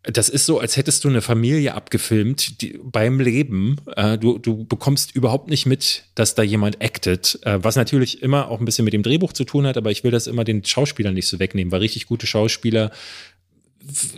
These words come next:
machen, arbeiten ja an den, an den Dialogen mit der Regisseurin in dem Fall, äh, Greta Gerwig zusammen. Und Little Women haben, hat sie dann auch noch gemacht, da war sie auch toll. In The French Dispatch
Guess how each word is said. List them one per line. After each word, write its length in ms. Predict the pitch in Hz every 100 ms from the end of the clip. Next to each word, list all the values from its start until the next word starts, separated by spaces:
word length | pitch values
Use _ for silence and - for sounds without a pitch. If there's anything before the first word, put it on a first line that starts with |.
| - 139
machen, 420 | 135 123 131 139
arbeiten 480 | 113 131 135 127 123
ja 120 | 117
an 180 | 117 120
den, 340 | 113 110 110
an 200 | - 113
den 140 | 107
Dialogen 580 | 107 110 113 127 131 113
mit 180 | 110 113
der 100 | 101
Regisseurin 480 | 104 95 - 123 98
in 100 | 87
dem 160 | 90
Fall, 360 | - 95 98 - 104
äh, 500 | 95 92 92 - -
Greta 260 | 98 90
Gerwig 420 | 92 98 101 95 -
zusammen. 480 | 92 87 87 92 - - - - - -
Und 240 | 107 98
Little 200 | 123 110
Women 280 | 117 135 110
haben, 140 | 113
hat 160 | 113 107
sie 80 | 107
dann 100 | 107
auch 100 | 143
noch 140 | 143
gemacht, 220 | 131 123
da 80 | 120
war 100 | 110
sie 100 | 110
auch 220 | 123 139
toll. 500 | - - 117 113 117 -
In 240 | 107 104
The 240 | - - -
French 400 | 113 117 - -
Dispatch 760 | 139 - 123 - - - -